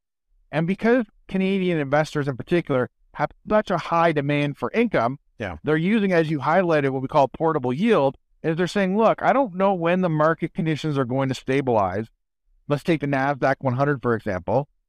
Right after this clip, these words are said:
Speaker 1: So the nasdaq one hundred is probably going to give me a fair amount of equity growth over the next two to three years because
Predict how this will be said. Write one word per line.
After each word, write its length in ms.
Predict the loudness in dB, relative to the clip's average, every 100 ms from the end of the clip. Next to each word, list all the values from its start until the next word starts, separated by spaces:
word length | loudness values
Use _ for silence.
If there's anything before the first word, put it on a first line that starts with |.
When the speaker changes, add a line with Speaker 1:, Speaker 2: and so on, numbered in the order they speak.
| _ _ -4
Speaker 1:
So 120 | 0
the 80 | 2
nasdaq 400 | 2 2 2 0
one 180 | -2 0
hundred 340 | -2 0 0
is 140 | -2
probably 480 | -2 2 2 2 0
going 240 | 0 -2 -2
to 80 | -2
give 260 | -2 -2
me 280 | 0 0 -2
a 60 | -4
fair 240 | -4 -2
amount 300 | 0 2 2
of 40 | 2
equity 340 | 0 0 -2
growth 360 | 0 0 2 0
over 120 | 0
the 80 | 0
next 220 | -2 -4
two 140 | -4
to 80 | -4
three 260 | -2 0 2
years 380 | 2 2 0
because 500 | -2 -4 0 -2 -2